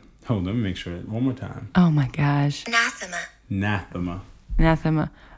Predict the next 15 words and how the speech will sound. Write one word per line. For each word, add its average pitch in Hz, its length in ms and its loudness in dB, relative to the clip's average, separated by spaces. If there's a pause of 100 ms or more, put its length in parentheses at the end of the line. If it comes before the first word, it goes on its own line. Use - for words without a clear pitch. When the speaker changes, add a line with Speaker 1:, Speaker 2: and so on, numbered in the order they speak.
(160)
Speaker 2:
But 160 220 2
you 302 120 12
said 202 400 4
anathema. 147 1000 4 (1600)
Speaker 1:
Just - 180 -8
going 98 260 -2
by 101 280 -4 (400)
how 95 220 -4
it's - 360 -8 (160)
spelled. 92 500 -4 (420)
Speaker 2:
Oh 170 340 2
my 73 200 -2
God. - 380 -4
Speaker 1:
See, 113 140 6
I'm, 117 220 8